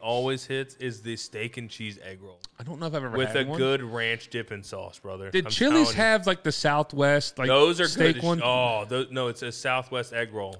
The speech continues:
Speaker 2: I, see, I
Speaker 1: I don't
Speaker 2: wouldn't
Speaker 1: know what
Speaker 2: mind.
Speaker 1: meat's in it, but, like, if you do, like, a steak, uh, like a Fiesta corn,
Speaker 2: Mm.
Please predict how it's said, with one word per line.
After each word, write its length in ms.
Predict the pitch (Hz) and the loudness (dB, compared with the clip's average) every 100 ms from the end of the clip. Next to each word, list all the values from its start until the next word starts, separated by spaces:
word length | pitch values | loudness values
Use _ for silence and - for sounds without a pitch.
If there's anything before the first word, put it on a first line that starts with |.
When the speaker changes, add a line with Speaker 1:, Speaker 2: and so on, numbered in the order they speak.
| - | -6
Speaker 2:
I, 140 | 165 | -4
see, 180 | 170 226 | 0 2
I 60 | 214 | 4
Speaker 1:
I 40 | |
don't 80 | 139 | 6
Speaker 2:
wouldn't 140 | - 156 | 6 8
Speaker 1:
know 60 | 160 | 6
what 20 | |
Speaker 2:
mind. 80 | 165 | 6
Speaker 1:
meat's 220 | 165 165 | 2 0
in 100 | 180 | -2
it, 180 | 185 151 | -4 -4
but, 120 | 139 | -2
like, 240 | 135 127 120 | 0 0 0
if 180 | 135 139 | -8 -8
you 60 | |
do, 240 | 143 143 135 | -6 -4 -2
like, 140 | 123 | -4
a 80 | 101 | -6
steak, 500 | - - 139 143 139 _ _ 113 | -10 -4 -2 -2 -6 _ _ -6
uh, 260 | 110 101 | -4 -4
like 100 | 110 | -6
a 100 | 101 | -10
Fiesta 460 | - 135 135 - 127 | -8 -4 -4 -4 -10
corn, 640 | - 131 135 131 131 131 127 | -10 -10 -8 -6 -8 -10 -12
Speaker 2:
Mm. 460 | 113 110 110 104 | -12 -10 -10 -12